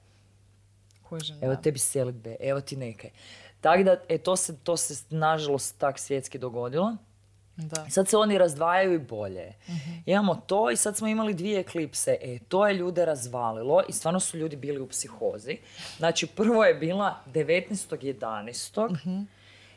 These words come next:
Speaker 2: I, e, devetnaesti jedanaesti je bila, e, lu-, lunarna.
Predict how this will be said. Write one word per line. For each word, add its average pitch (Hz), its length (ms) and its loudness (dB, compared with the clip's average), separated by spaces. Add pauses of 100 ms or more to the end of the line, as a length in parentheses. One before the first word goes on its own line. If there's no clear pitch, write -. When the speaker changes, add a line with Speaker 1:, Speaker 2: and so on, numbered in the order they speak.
(220)
Speaker 2:
I, 175 280 4 (280)
e, 160 60 4 (280)
devetnaesti 185 600 2
jedanaesti 180 800 0
je 160 440 4
bila, 156 760 2
e, - 120 -10 (840)
lu-, 139 540 -10
lunarna. 151 720 -6